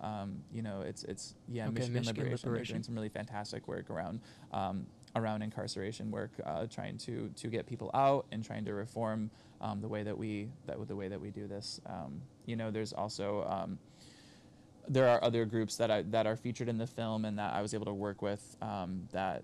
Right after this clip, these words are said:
Speaker 1: you know, um, you'll, you'll find and you'll see, and that it, it, it's just, like, there's a whole web. There's a whole web of, of,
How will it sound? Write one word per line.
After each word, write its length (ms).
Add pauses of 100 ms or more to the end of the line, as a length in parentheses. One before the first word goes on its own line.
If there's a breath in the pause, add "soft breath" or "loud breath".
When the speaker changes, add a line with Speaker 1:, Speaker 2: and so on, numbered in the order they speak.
Speaker 1:
you 120
know, 340
um, 320 (180)
you'll, 240
you'll 200
find 400
and 100
you'll 100
see, 320
and 120
that 180
it, 220
it, 180
it's 220
just, 260
like, 180 (360)
there's 180
a 80
whole 220
web. 280 (540)
There's 160
a 60
whole 200
web 180
of, 160
of, 220